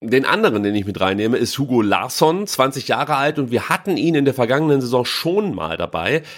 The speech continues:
Aber kurz nachdem wir ihn vorgestellt haben, verletzte er sich am Oberschenkel und verpasste vier Spiele. Danach kamen auch noch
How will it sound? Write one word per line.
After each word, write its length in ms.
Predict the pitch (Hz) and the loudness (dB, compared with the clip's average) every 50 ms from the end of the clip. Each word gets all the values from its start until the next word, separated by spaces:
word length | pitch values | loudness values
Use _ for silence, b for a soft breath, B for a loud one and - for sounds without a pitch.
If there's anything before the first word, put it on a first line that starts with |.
| B B B _ | B B B _
Aber 200 | - 113 117 123 | -2 -2 -2 0
kurz 220 | - 175 185 - 190 | 0 -2 0 0 -2
nachdem 280 | 156 - 156 156 156 | -2 -2 -2 -2 0
wir 360 | 147 151 143 127 - - - - | 0 2 2 0 0 -4 -6 -8
ihn 140 | 139 135 135 | -8 -8 -4
vorgestellt 540 | - - 220 277 262 - - 107 101 101 | 0 2 2 2 2 2 2 2 2 2
haben, 320 | 98 92 92 104 135 165 170 | 0 0 0 0 0 -2 -4
verletzte 440 | - - 123 117 160 180 - - - | -2 0 2 2 2 2 0 0 -2
er 80 | - 147 | 0 -2
sich 140 | 147 131 | -2 -2
am 100 | 127 127 | -2 -2
Oberschenkel 480 | - 156 190 185 - - 165 165 170 156 | 0 2 2 2 2 2 0 2 2 2
und 60 | 131 | 2
verpasste 400 | 123 120 - 151 151 151 - 135 | 0 0 -2 -2 -2 -2 -2 -6
vier 240 | - - 156 165 156 | -6 -4 -2 0 0
Spiele. 400 | - - - 170 175 185 185 160 | 0 -2 -4 0 2 2 4 4
Danach 260 | 143 123 127 143 147 | 2 2 0 0 -2
kamen 220 | - 147 143 135 131 | -2 -4 -4 -4 -2
auch 80 | 131 | -2
noch 240 | 135 131 120 - | -2 -2 -2 -4